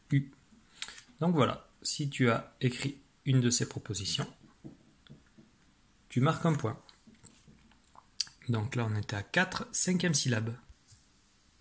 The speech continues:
Allez, je te demande d'écrire la syllabe fra. Fra. Donc c'est la même syllabe au niveau du son que dans fraternel.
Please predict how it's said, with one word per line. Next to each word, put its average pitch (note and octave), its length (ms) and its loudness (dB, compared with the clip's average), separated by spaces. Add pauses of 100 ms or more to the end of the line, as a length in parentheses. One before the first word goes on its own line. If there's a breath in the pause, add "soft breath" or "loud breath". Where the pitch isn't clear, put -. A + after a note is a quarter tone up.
(600)
Allez, A#2 180 -2
je A2+ 100 -4
te A#2 140 -2
demande A#2 240 2
d'écrire B2+ 360 4
la B2 80 4
syllabe C#3+ 440 2 (140)
fra. - 800 2 (1600)
Fra. - 640 0 (960)
Donc A#2 100 -12
c'est - 120 -6
la G#2+ 80 -4
même D3 200 4
syllabe B2+ 500 4 (300)
au A#2+ 40 4
niveau A#2 200 0
du A2+ 140 0
son C#3 340 4
que B2 200 2
dans B2 400 0 (540 soft breath)
fraternel. C3 1000 0